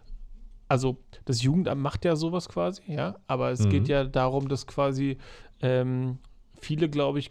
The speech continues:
Speaker 1: äh, wollen keine Akte in, im Jugendamt haben und Co., ja, und wenn die sich's leisten könnten, dann würden die sich auch sowas wie so ein Personal Buddy oder was auch immer das dann ist, ähm, vorstellen können für ihre Kinder, für ihre schwerreichen Kinder.
Speaker 2: Geil.
Speaker 1: Die
Speaker 2: Lass mal gründen.
Speaker 1: so,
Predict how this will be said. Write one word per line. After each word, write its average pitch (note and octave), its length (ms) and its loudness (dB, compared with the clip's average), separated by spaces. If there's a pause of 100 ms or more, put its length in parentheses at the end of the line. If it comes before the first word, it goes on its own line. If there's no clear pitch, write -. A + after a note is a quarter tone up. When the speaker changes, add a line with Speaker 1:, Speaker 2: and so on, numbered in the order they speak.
(160)
Speaker 1:
äh, C3+ 260 2 (140)
wollen C3 300 2
keine C3 420 0
Akte - 300 -2
in, D#3 280 -2
im D#3 140 -4
Jugendamt E3 560 -2
haben D#3+ 300 0
und D#3+ 180 -8
Co., G3 400 0
ja, C#3+ 240 0 (320)
und C3+ 220 2
wenn C#3 100 4
die C#3 60 -2
sich's C3+ 240 -4
leisten C#3 320 0
könnten, D#3+ 280 -2
dann C#3+ 300 -2
würden D#3 220 -2
die E3 80 -4
sich E3 200 -8
auch C#3+ 140 -4
sowas D3+ 380 -2
wie D3 80 -2
so C#3+ 100 -4
ein C#3+ 100 -2
Personal C#3+ 760 2 (360)
Buddy D3+ 340 2
oder D3 200 0
was D3 160 -8
auch C#3+ 80 -8
immer D3+ 180 -4
das D3+ 160 -6
dann D3+ 140 -4
ist, D3 260 -8 (440)
ähm, C#3 260 -4
vorstellen C3+ 500 -8
können B2 220 -8
für - 120 -12
ihre B2 200 -6
Kinder, B2+ 340 -6
für - 160 -10
ihre B2+ 280 -6
schwerreichen B2 640 -6
Kinder. C3+ 380 -4 (500)
Speaker 2:
Geil. E2+ 300 2
Speaker 1:
Die C3 380 0
Speaker 2:
Lass F#2+ 160 2
mal G2+ 120 4
gründen. G#2+ 240 4
Speaker 1:
so, - 160 0